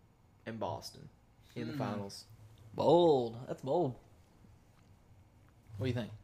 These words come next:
Speaker 2: I'll say L A, Boston.
Speaker 3: L A, Boston? Another? Ooh. I'd like to see that.
Speaker 1: That would, that would, that would
Speaker 2: That would
Speaker 1: be
Speaker 2: be a great series.
Speaker 1: Yeah. Boston would, Boston would get the Lakers, I feel like, this year.
Speaker 3: Yeah, I think so.
Speaker 2: If we,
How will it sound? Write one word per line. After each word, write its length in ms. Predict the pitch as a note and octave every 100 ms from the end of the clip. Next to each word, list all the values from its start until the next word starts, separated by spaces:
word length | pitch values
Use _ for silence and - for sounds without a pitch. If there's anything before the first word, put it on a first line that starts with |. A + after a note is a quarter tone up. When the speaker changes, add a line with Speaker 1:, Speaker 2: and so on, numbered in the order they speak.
| -
Speaker 2:
I'll 100 | -
say 180 | - A#2
L 160 | G#2+ G#2
A, 100 | A2
Boston. 400 | G2 F#2 - G2+ - - - -
Speaker 3:
L 160 | A2+
A, 60 | A#2
Boston? 400 | A#2 B2 F3 F3 - -
Another? 340 | B2+ C3 D3+ -
Ooh. 500 | D#3+ B3+ - - - - - F#2+ -
I'd 80 | -
like 120 | B2
to 40 | -
see 100 | -
that. 240 | - - - - -
Speaker 1:
That 260 | D#3+ E3+ E3
would, 280 | E3+ D#3+ C3
that 300 | D3 C#3 D3+
would, 480 | C3+ C#3 C#3 - -
that 320 | C3 C3 C3
would 220 | A#2+ A#2
Speaker 2:
That 160 | A2+ B2+
would 80 | A#2
Speaker 1:
be 100 | A2
Speaker 2:
be 20 |
a 60 | G2+
great 160 | G2
series. 380 | - F#2+ - -
Speaker 1:
Yeah. 200 | - - - - - - - -
Boston 420 | A#2+ B2 B2+ A#2
would, 480 | A#2 A2 G#2 - -
Boston 400 | B2 B2 A#2+ A2+
would 180 | A2+ G#2+
get 260 | A2 - - - -
the 80 | A2+
Lakers, 360 | G#2+ G#2+ G#2+ G#2
I 80 |
feel 200 | G#2 A2
like, 180 | A2 A2
this 240 | G#2+ G2+ A2
year. 200 | - - - - - - - - - -
Speaker 3:
Yeah, 180 | - - - - A#2
I 40 |
think 120 | -
so. 260 | - - A#2+ -
Speaker 2:
If 140 | -
we, 180 | D#3+